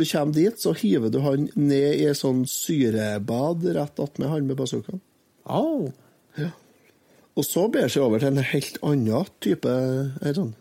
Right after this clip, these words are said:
Speaker 2: Ja, det er kjøring.
Speaker 1: Det er helt, det er bilkjøring, så.
Speaker 2: Ja.
Speaker 1: Ut og kjøre Batmobile.
Speaker 2: Det er jeg spent på. Hvordan er kontrollen og sånn der?
Speaker 1: Kontrollen er sånn der er OK. Den er litt,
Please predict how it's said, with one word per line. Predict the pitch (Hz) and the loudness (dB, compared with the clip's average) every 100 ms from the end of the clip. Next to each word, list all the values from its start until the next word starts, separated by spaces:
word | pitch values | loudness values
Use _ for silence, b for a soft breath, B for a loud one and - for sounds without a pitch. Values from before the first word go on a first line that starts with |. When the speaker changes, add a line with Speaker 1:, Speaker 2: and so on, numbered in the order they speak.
| _ _ | _ _
Speaker 2:
Ja, | - | 0
det | 208 - | 2 4
er | |
kjøring. | 220 135 175 | 4 6 4
Speaker 1:
Det | 123 | 2
er | |
helt, | 120 - - - _ - | -4 -6 -8 -8 _ -4
det | 208 | -2
er | 349 | 0
bilkjøring, | 285 120 185 294 220 | 0 0 0 0 2
så. | 131 107 | 0 0
Speaker 2:
Ja. | 135 220 254 - - - _ - - _ _ _ _ - - B B - | 2 2 0 -6 -20 -20 _ -20 -20 _ _ _ _ -18 -18 B B -6
Speaker 1:
Ut | 135 | -2
og | 139 | 0
kjøre | 139 123 | 0 0
Batmobile. | 120 110 - 135 151 180 220 170 113 B B B | 0 -4 -2 0 2 2 4 2 0 B B B
Speaker 2:
Det | - | 2
er | 233 | 2
jeg | 190 | 2
spent | - 147 147 | 2 2 4
på. | 156 120 - | 0 -2 0
Hvordan | 160 170 - 202 | 2 2 4 4
er | 180 | 4
kontrollen | 180 160 117 131 | 2 4 4 4
og | 139 | 4
sånn | 131 | 2
der? | 139 277 - B B B B B B B | 2 0 -4 B B B B B B B
Speaker 1:
Kontrollen | - 175 139 123 156 | -2 0 2 2 2
er | 151 | 2
sånn | 147 139 143 147 143 | 2 4 6 6 4
der | 135 113 107 | 4 2 2
er | 117 120 | 2 2
OK. | 131 131 - 156 175 175 | 0 -2 -2 2 2 2
Den | 156 160 | 0 2
er | 160 | 2
litt, | 180 - | 0 -2